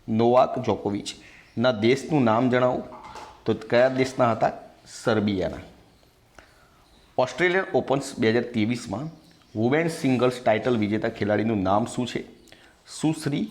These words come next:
આર્યના સબાલેન્કા. ઓસ્ટ્રેલિયન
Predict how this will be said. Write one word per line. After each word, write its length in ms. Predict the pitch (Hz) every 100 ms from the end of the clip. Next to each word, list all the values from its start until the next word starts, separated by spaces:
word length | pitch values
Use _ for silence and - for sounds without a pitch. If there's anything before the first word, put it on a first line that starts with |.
| - - - 104
આર્યના 420 | 113 127 107 143 - - - -
સબાલેન્કા. 680 | - - 104 98 87 82 - - _ _ - - _ _ - _ 131
ઓસ્ટ્રેલિયન 420 | 131 - 165